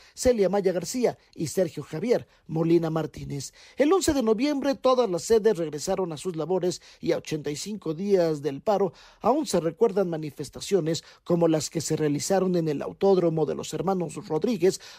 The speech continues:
cuando se llevó a cabo la Fórmula uno o la Nocturna del Silencio en el Ángel de la Independencia, la del Palacio Nacional cuando asistieron empresarios norteamericanos. La lucha continúa con manifestaciones internas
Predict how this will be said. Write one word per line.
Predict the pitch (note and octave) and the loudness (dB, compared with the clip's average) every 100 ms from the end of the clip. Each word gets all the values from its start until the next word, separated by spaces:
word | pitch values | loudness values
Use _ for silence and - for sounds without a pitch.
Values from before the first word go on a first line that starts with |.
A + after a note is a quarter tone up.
| - | 0
cuando | C4+ C4 G3+ | 2 4 2
se | E3+ | 2
llevó | D3 D3+ | 0 0
a | F3 | 0
cabo | F#3 E3+ | 0 0
la | D#3 | -2
Fórmula | - E3+ D#3+ D3+ | -4 -2 0 2
uno | A3+ F3 - - - | 4 2 0 -4 2
o | E3 | 4
la | F#3 | 6
Nocturna | F3 E3+ - B3+ A3+ | 4 -2 -2 0 2
del | D#3+ D3+ | 2 0
Silencio | - F#3 C#4 B3 F#3+ | -2 0 0 0 -2
en | D3+ | 0
el | D3 | 0
Ángel | D#3 D#3+ | -2 -2
de | D3 | -2
la | D3 | -2
Independencia, | D3 C#3+ D3+ D#3+ A#3 - D3 - - - | -2 -4 -2 2 0 0 -6 -8 -12 -2
la | E3 | 2
del | D#3 D#3 | 2 2
Palacio | E3 G3 F#3+ | 2 2 2
Nacional | E3+ D3 F3+ F3+ F#3+ | 0 -2 0 0 0
cuando | C#4 F#3+ | 0 0
asistieron | D3+ C#3 F#3 F3 D#3+ | -4 -4 0 0 -2
empresarios | C#3+ D3 F3+ E3+ D3+ | -6 -4 -2 -2 -2
norteamericanos. | D3 D3+ D3+ - B3+ G#3+ C#3+ - - - | -4 -6 -8 -2 0 0 -4 -12 -10 0
La | A#3+ | 4
lucha | E4+ D4+ | 4 2
continúa | B3 A3 C4 E4 G3+ - - - | -2 -2 0 0 0 -2 -16 -4
con | C#4+ | 0
manifestaciones | C4+ G3+ D#3+ D#3 - C3 - F3+ D3+ | 2 0 -2 -6 -10 -8 -2 -2 -2
internas | D3+ C#3 G#3+ F#3+ F#3 | -4 0 0 0 -2